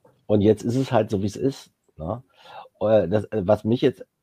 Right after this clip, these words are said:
also natürlich, äh, Benni hat ja gleich gefragt, wieso übernimmt da keiner die Verantwortung? Also die sagen ja nicht mal was.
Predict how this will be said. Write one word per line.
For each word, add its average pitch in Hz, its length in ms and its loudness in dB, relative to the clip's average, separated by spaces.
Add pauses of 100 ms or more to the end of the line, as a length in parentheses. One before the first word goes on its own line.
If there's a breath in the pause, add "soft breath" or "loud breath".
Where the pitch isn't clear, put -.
(500)
also 107 200 0
natürlich, 123 640 -2
äh, 101 280 -8
Benni 104 240 -4
hat 110 140 -2
ja 123 80 4
gleich 110 240 0
gefragt, 104 420 -8
wieso 107 340 -4
übernimmt 104 360 -2
da 101 80 -2
keiner 87 240 -6
die 80 120 -8
Verantwortung? 117 600 -6
Also 98 180 -2
die 92 120 0
sagen 104 240 2
ja 95 80 -2
nicht 78 160 -10
mal 76 140 -10
was. 82 220 -8